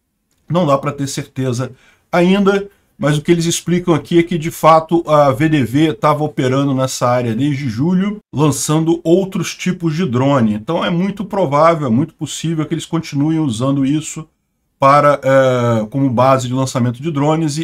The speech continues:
e justamente esse, esse deve ter sido o alvo ucraniano, né? Dá pra perceber aqui, se você olhar pelo mapa,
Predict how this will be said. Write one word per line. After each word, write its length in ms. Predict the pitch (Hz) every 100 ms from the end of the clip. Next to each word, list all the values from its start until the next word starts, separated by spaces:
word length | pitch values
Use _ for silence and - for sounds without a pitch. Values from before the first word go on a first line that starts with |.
| -
e 320 | 151 139 117
justamente 480 | 131 - 139 139 139
esse, 180 | 135 -
esse 180 | 147 -
deve 200 | 147 143
ter 100 | 135
sido 480 | - 135 135 135 131 _ _ _
o 120 | - 127
alvo 520 | 131 131 123 131 143
ucraniano, 800 | 139 135 143 139 127 107 95 92
né? 240 | 110 143 147 _ _ _ -
Dá 140 | 127
pra 160 | 147 120
perceber 500 | 156 147 147 120 135
aqui, 240 | 120 160
se 120 | -
você 180 | 131 139
olhar 220 | 123 110
pelo 240 | 113 143 156
mapa, 440 | 160 160 - 101